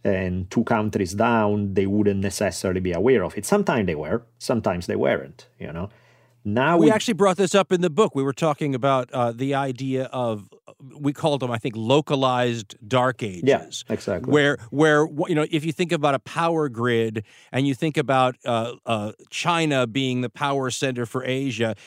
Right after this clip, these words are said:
Speaker 2: if China goes down in the old days when China's not connected to the Americas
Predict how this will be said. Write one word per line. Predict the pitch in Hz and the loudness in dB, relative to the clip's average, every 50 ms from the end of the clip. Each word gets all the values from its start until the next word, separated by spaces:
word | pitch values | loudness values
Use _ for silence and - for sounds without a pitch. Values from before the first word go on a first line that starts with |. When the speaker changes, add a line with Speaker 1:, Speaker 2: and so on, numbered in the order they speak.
| - - | -4 -2
Speaker 2:
if | 165 156 - | -2 -2 0
China | - - 196 208 220 220 220 202 | 0 0 0 2 2 2 0 0
goes | 156 165 175 180 175 151 127 | 0 0 0 0 0 0 0
down | 160 156 156 156 156 151 | 0 2 2 2 2 2
in | 147 | 2
the | 143 139 143 | 2 2 2
old | 143 151 160 160 143 | 2 2 2 0 2
days | 135 127 123 123 120 120 110 | 2 0 2 2 0 -2 -2
when | 120 123 123 120 120 120 | -2 -2 -2 0 -2 -4
China's | - - 156 156 156 156 147 127 - | -4 -4 -2 -2 0 0 -2 -2 -2
not | 135 135 127 - | -2 -2 -2 -2
connected | - 151 131 131 131 120 - - 127 110 - | -4 -2 -2 0 -2 -2 -4 -8 -8 -6 -4
to | - 131 | -4 -4
the | 117 123 120 | -2 -2 -2
Americas | 120 113 120 123 123 120 120 117 - - 123 117 113 117 113 101 | -2 0 0 0 0 0 -2 -2 -2 0 0 0 0 -2 -4 -6